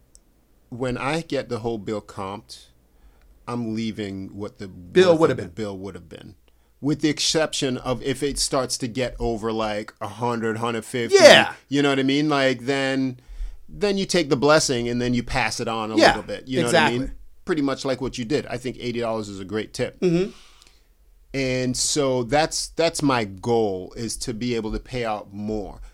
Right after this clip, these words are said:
Speaker 1: You don't have to do the whole thing, but you really wanna pay out more
Speaker 2: Yeah.
Speaker 1: on a comp te-, on a comp check. You don't leave less. You don't leave what it, um, I mean, at the bare minimum, twenty-five percent
Speaker 2: Yes,
Speaker 1: on what the
Speaker 2: at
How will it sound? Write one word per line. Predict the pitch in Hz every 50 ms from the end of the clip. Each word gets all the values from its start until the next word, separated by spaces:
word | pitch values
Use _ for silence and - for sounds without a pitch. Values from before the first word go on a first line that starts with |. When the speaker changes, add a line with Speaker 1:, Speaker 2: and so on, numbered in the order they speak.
| - _ _
Speaker 1:
You | - 147 180
don't | 214 196
have | 175 -
to | - 143
do | 120 143 143
the | 131 123
whole | 127 135 123 110
thing, | - - 202 180 147
but | 127 120 113
you | 143 175 185
really | 185 190 185 180 175 165
wanna | 160 151 143 135 135 -
pay | - 131 143 131
out | 127 123 117 98 117
more | 110 107 110 117 123 127 120 113 107 101 92 95 98 - _ _
Speaker 2:
Yeah. | - 156 156 131 95 - - - _
Speaker 1:
on | 127 127 120 117
a | 113
comp | - - 131 117 107 -
te-, | - 131 - - _ _ - _ _ _ - - 123
on | 120 120 120 117
a |
comp | - - 127 113 -
check. | - - 120 98 90 -
You | 113 120 151
don't | 175 175 170 156
leave | 160 160 156 135 123
less. | 131 139 139 139 135 139 139 127 - -
You | 135 139
don't | 143 147 147 123 127 131 139
leave | 139 139 139 139 139 139 135 123 120
what | 123 135 131 131 131
it, | 123 - 117 -
um, | 147 180 180 277 262 240 208 190 170 175 143 104 98 - -
I | 156 143
mean, | 143 135 127
at | 123 117 -
the | 131 113
bare | 107 - 151 160 170 196 220
minimum, | 214 190 196 214 226 226 240 262 330 330 - - _ _ - _ _ _ _ _ _ _ _ _ - - -
twenty-five | - - 175 170 165 156 160 - 151 147 143 143
percent | - 143 123 - - 120 87 92 -
Speaker 2:
Yes, | 147 151 135 127
Speaker 1:
on | 120 117 117
what | 120 113 -
the | 123 110
Speaker 2:
at | 160